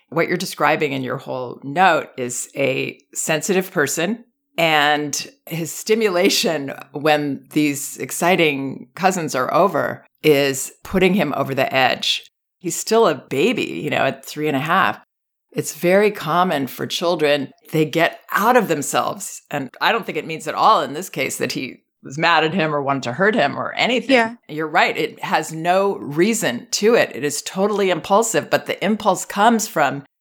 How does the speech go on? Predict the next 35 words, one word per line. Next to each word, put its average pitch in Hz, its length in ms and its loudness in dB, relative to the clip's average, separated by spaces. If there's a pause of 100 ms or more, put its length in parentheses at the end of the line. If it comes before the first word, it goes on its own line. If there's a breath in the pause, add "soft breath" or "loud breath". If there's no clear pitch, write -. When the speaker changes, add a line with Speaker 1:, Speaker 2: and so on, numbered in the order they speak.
(120)
Speaker 1:
and 156 160 0
a 131 60 -2
lot 151 240 4
of 196 80 0
children 185 280 -4
are 175 60 2
like 139 220 2
this, - 240 -2 (180)
he's 175 600 -2 (180)
getting 160 640 2
flooded 202 520 2
and 165 360 -2
it's - 360 -6 (100)
all 226 180 4
too 311 200 -2
much 359 280 0
for - 120 -2
him. 349 180 -2
And 330 100 -6
he's 311 140 -4
just 302 180 -8
so 277 140 2
excited 277 560 0
that 202 160 -4
now 247 240 4
he's 214 160 -6
doing 285 320 0
these 185 160 2
things 202 160 -2
he 196 100 -4
doesn't 240 400 0
want 196 140 -2
to 185 60 -2
be 180 120 0
doing. 196 540 0